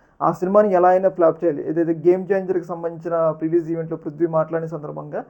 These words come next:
గేమ్ చేంజర్ సినిమాకి కూడా వైసీపీ సోషల్ మీడియా చాలా వ్యతిరేకంగా పనిచేసింది.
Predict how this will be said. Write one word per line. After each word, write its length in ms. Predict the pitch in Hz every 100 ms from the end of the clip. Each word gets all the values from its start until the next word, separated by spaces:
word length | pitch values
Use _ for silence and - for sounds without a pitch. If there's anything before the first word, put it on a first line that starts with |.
| _ _ _ 151
గేమ్ 240 | 190 220 220
చేంజర్ 220 | 214 208
సినిమాకి 480 | 208 190 185 165 170
కూడా 380 | 175 175 233 - _ _ _ _ _ _ _ _ _ 147
వైసీపీ 540 | 160 180 196 226 208
సోషల్ 280 | 185 175 185
మీడియా 260 | 185 214
చాలా 100 | 196
వ్యతిరేకంగా 480 | 170 165 185 196 190
పనిచేసింది. 520 | 190 165 156 147 151